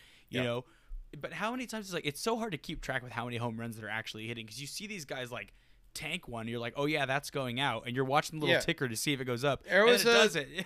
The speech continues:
Speaker 1: <laughs>
Speaker 2: there was a part where Adley Rutschman, they never cut, and I was like, "Did he just hit, like, six in a row?"
Speaker 1: Yeah.
Speaker 2: But the number wasn't moving. I was like, "He just absolutely crushed that ball."
Speaker 1: Yeah.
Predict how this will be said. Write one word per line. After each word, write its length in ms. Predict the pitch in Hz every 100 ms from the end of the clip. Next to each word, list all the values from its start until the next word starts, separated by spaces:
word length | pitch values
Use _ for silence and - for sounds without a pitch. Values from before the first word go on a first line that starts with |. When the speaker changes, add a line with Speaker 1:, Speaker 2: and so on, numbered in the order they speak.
| -
Speaker 1:
<laughs> 100 | -
Speaker 2:
there 200 | 190 233
was 120 | 240
a 80 | 233
part 540 | 233 220 240 277 -
where 320 | 196 196 196 180
Adley 400 | 185 214 220 175
Rutschman, 640 | 175 233 - 208 170 151 - _ _ - - _ -
they 220 | 156 170
never 260 | 170 190
cut, 400 | - - 226 214 -
and 160 | 165
I 60 | 175
was 140 | 170
like, 160 | 180 -
"Did 140 | 151
he 100 | 190
just 180 | 226 -
hit, 140 | 254
like, 160 | 233 160
six 400 | - - 208 240
in 80 | 202
a 80 | 147
row?" 420 | 135 165 269 262
Speaker 1:
Yeah. 180 | 156 190
Speaker 2:
But 100 | 175
the 60 | 180
number 300 | 185 254 277
wasn't 340 | 190 - 160
moving. 300 | 147 147 147
I 20 | 151
was 80 |
like, 120 | 170 170
"He 100 | 277
just 200 | 277 - - -
absolutely 440 | 185 175 208 208
crushed 320 | - 403 -
that 200 | 180 139
ball." 300 | 220 320 247
Speaker 1:
Yeah. 200 | 147 131